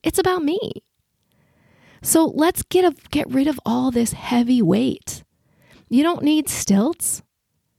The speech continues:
You got me, God's saying. I have a purpose for you to fulfill. Live like this. Watch what I do and just join me there.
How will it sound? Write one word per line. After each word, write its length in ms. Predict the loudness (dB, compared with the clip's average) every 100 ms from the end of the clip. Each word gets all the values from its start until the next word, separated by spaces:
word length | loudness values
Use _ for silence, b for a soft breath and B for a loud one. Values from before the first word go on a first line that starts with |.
| -2
You 120 | 0
got 240 | 2 0 2
me, 380 | 2 4 0 0
God's 300 | -2 -2 -6
saying. 340 | -8 -10 -14 _ _ _ _ _ b b b b 0
I 120 | 2
have 120 | 2
a 80 | 0
purpose 480 | -2 -4 -2 -2 0
for 140 | 0
you 240 | 2 4
to 100 | 2
fulfill. 640 | 0 -4 -6 -14 -14 _ _ _ _ -6
Live 300 | 2 2 2
like 300 | 2 0 -2
this. 500 | 0 0 0 -6 -10
Watch 360 | -6 -6 -6 -2
what 140 | -2 -2
I 260 | -2 0 2
do 240 | 0 0
and 120 | 0
just 220 | 0 0 0
join 260 | 0 2
me 120 | 0
there. 360 | -2 -8 -14